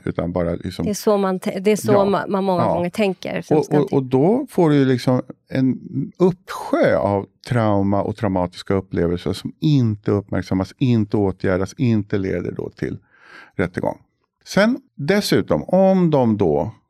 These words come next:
Speaker 1: kommer till, någon gång skulle komma till rättegång, ofta så läggs ju allting ner innan, så har jag själv läst domstolsprotokoll där man skriver att berättelsen är trovärdig. Det finns ingen anledning att misstro berättelsen. Det finns ingen anledning att tro att det inte skulle ha hänt.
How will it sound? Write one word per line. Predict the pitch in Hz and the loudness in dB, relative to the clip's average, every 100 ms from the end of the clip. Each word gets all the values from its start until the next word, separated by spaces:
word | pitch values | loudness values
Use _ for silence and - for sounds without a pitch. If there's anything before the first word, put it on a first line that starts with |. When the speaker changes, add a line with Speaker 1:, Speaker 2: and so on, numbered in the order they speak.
| _ _ | _ _
Speaker 1:
kommer | 139 135 127 113 | 0 4 4 2
till, | 120 95 95 | 2 0 0
någon | 120 147 170 185 156 117 | 0 2 4 4 4 2
gång | 98 92 | 0 0
skulle | - 90 | 0 -2
komma | - 92 82 | 0 0 0
till | 90 | -2
rättegång, | 87 - 101 87 | -2 -2 -4 -2
ofta | 131 - 127 | -2 -2 -2
så | - | 0
läggs | 113 101 - | 0 -2 -2
ju | 98 - | -2 0
allting | 98 92 92 104 | -4 -2 0 2
ner | 120 78 | 0 0
innan, | 87 78 - - - - - - - | -2 -2 -4 -6 -14 -20 -20 -20 -6
så | - | -2
har | 127 135 | 2 2
jag | 131 - _ _ - | 2 -2 _ _ -18
själv | - 196 285 240 92 | -4 0 2 0 0
läst | 95 92 95 - | 0 2 0 0
domstolsprotokoll | 160 143 - 113 - 117 - - 277 - 101 143 - _ | 0 0 0 -4 -2 -2 -2 -2 -2 0 -2 -2 -8 _
där | 135 214 | 0 2
man | 294 | 0
skriver | - - 62 50 - - - _ _ - | -2 -6 -6 -8 -14 -16 -16 _ _ -4
att | 127 - _ _ 127 | -2 -2 _ _ -2
berättelsen | 135 220 - 165 | 0 0 0 2
är | 123 | 2
trovärdig. | - 113 92 82 - - - _ | 2 0 2 0 -2 -6 -8 _
Det | 156 | -2
finns | 147 190 220 208 - | 0 2 4 2 0
ingen | 131 113 | 0 2
anledning | 107 101 98 | 2 2 0
att | 95 - | -2 -4
misstro | 113 104 - - 131 | -4 -4 -6 -2 0
berättelsen. | 101 - - - - 123 | 0 -4 -8 -8 -4 -4
Det | |
finns | 127 175 170 | 0 0 0
ingen | 175 139 | 0 2
anledning | 143 127 127 | 2 2 0
att | 127 | -2
tro | - 113 | 0 0
att | 113 | 0
det | 120 | -2
inte | 107 - | -2 -4
skulle | 113 117 | -2 0
ha | |
hänt. | 135 - | 0 -2